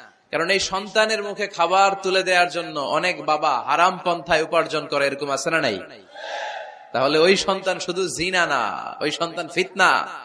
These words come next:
এই সন্তানের কারণে বাবা দুনিয়ায় ফিতনায় পড়ে গিয়েছে, ফিতনায় জড়িয়েছে।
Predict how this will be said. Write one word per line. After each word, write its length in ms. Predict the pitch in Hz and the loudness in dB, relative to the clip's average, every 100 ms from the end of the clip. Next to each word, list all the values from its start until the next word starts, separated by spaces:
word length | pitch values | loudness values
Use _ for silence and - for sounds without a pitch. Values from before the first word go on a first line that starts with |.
| 80 _ _ _ _ | -18 _ _ _ _
এই 80 | - | -10
সন্তানের 540 | 117 185 185 196 196 | -2 -2 0 -2 -2
কারণে 300 | 196 185 180 | -2 0 0
বাবা 280 | 170 160 170 | 0 2 2
দুনিয়ায় 360 | 165 175 175 147 | 0 -2 -2 0
ফিতনায় 400 | 220 - 220 180 | -2 -2 -2 0
পড়ে 160 | 170 147 | 0 -2
গিয়েছে, 460 | 135 110 - - - | -2 -6 -8 -10 -4
ফিতনায় 420 | 254 262 262 262 | -4 0 2 6
জড়িয়েছে। 840 | 254 254 247 - 208 185 135 - | 6 8 6 8 6 6 4 -4